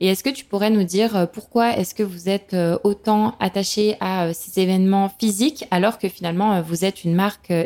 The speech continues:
e-commerce et comme, euh, beaucoup, euh, de marques e-commerce, euh,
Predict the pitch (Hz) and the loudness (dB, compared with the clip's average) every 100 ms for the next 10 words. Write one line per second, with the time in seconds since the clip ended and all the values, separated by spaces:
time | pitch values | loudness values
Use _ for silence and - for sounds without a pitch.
0 | - 233 208 180 233 - - - - _ | 0 0 4 4 2 -2 -14 -20 -20 _
1 | 202 233 233 202 202 185 170 160 202 220 | -2 0 0 0 0 0 0 0 0 0
2 | 240 233 - 170 165 175 190 - 180 - | 0 0 2 0 2 0 0 -4 -6 -2
3 | 175 196 - 180 | 0 -2 -2 0